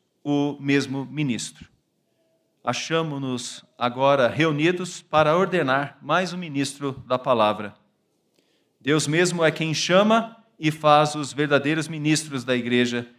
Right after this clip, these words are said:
e lhes concede os necessários dotes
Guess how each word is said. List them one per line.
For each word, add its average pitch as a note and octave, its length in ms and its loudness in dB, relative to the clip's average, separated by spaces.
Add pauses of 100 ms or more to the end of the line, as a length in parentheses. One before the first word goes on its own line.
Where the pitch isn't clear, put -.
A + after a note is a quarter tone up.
(240)
e C3+ 60 -6
lhes E3+ 160 0
concede D3+ 840 -2
os C#3+ 140 -4
necessários D3+ 720 2
dotes C3+ 600 0